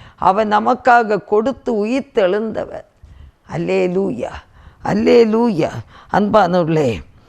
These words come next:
ஆண்டவர் நல்லவர், அவர் நல்லவர். இந்த நாளிலும் கூட அவர் ஏக்கத்தோடு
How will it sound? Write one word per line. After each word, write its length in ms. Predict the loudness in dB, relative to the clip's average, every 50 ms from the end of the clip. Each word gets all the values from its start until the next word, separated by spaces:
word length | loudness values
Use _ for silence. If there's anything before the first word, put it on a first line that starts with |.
| -20 -16 -8
ஆண்டவர் 680 | -2 0 0 2 2 2 2 2 2 0 0 -2 -6 -12 -16 -20 _ _ _ _ _ _ _ _ _ _ _ _ _ _ _ _ _ _ _ _ _ _ _ _ _ _ _ _ _ _ _ -20 _ -20 -20 -20 -20 _
நல்லவர், 680 | -4 -2 -2 0 0 0 0 0 -2 -4 -10 -12 -14 -20 _ _ -20 _ _ _ _ _ _
அவர் 320 | -4 -2 0 0 0 0
நல்லவர். 480 | 0 0 0 0 0 0 2 0 0 -2
இந்த 220 | -2 -2 -2 0
நாளிலும் 800 | 0 2 2 2 4 4 2 2 2 2 2 2 2 0 0 -2
கூட 360 | -2 -2 0 0 0 -2 -4 -10 _ _ _ _ _
அவர் 300 | -4 -2 0 0 -2 0
ஏக்கத்தோடு 1400 | 2 2 4 4 2 0 -2 -2 -2 0 2 4 4 6 6 6 6 6 6 6 4 4 4 2 2 0 -2